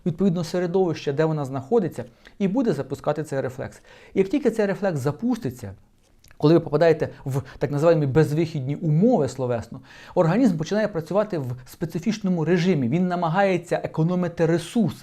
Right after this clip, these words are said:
Який ресурс? Це в даному випадку вода, тому падає об'єм сечі,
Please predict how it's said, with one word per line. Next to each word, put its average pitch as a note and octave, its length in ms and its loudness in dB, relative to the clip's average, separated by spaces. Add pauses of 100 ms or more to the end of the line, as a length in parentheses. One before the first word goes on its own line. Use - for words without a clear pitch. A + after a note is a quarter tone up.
(280)
Який F#3 480 6
ресурс? F3+ 600 0 (320)
Це F3+ 440 4 (180)
в C#3+ 40 -2
даному D#3+ 460 6
випадку D3 520 0
вода, C#3+ 680 4 (220)
тому F3 220 2
падає E3 480 4
об'єм E3 380 -2
сечі, F#3 480 -6